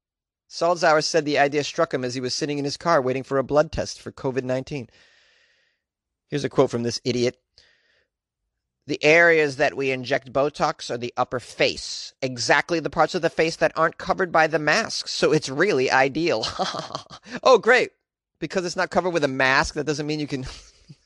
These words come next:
<laughs> just carte blanche in the areas that aren't covered with the mask, I guess. Patients sign up online, paying an average of six hundred dollars each for a stipling of shots across their foreheads.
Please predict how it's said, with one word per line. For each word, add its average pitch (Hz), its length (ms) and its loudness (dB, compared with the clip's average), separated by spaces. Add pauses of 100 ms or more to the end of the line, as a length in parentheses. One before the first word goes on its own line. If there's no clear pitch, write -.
(220)
<laughs> - 800 -20
just - 220 -2
carte 190 260 2
blanche 170 480 4
in - 80 -8
the 143 140 -2
areas 156 320 4
that 151 160 0
aren't 151 180 0
covered 165 260 -2
with 151 120 -4
the 139 40 -2
mask, 156 360 0
I 123 100 2
guess. 117 320 -4 (1160)
Patients 165 320 0
sign 151 280 2
up 147 120 0
online, 170 500 4
paying 151 280 -2
an 143 80 -2
average 143 280 -2
of 127 80 -10
six - 220 -8
hundred 180 200 -10
dollars 156 300 2
each 139 240 -8
for 117 220 -8
a 104 100 -8
stipling 151 640 -4
of 117 80 -4
shots - 440 0
across 143 280 0
their 131 120 -8
foreheads. 143 520 -2